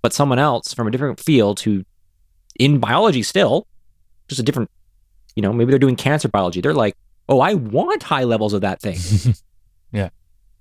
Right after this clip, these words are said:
Speaker 1: So I don't think it's necessarily true that, you know, having this well-rounded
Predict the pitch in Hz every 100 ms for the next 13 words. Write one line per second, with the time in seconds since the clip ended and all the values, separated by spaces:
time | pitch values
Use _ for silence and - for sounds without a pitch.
0 | _ _ _ _ _ _ _ _ _ _
1 | _ _ _ - 165 180 208 208 185 156
2 | 160 - 151 131 123 - 208 143 98 90
3 | - 120 117 101 95 85 _ - - _
4 | - - - 131 123 120 117 110 104 _
5 | _ _ _ _ _ _ _ _ _ _
6 | _ _ _ _ - 113 110 107 117 123
7 | 110 104 107 127 117 107 101 87